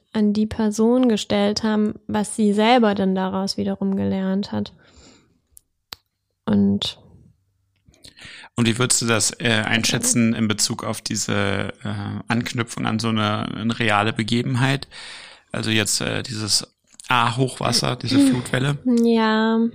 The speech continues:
Speaker 1: hm.
Speaker 2: Ist das eher förderlich oder hinderlich für sowas?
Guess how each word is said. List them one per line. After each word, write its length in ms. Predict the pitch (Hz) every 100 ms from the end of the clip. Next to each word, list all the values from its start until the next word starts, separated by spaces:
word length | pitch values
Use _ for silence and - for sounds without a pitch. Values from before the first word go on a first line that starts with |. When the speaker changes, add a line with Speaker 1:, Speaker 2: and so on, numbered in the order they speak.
| -
Speaker 1:
hm. 460 | 247 233 226 220 226 -
Speaker 2:
Ist 140 | -
das 120 | 117
eher 200 | 131 110
förderlich 540 | 101 - 113 143 147 139
oder 100 | 131
hinderlich 520 | 117 135 143 160 -
für 120 | -
sowas? 320 | 139 - 196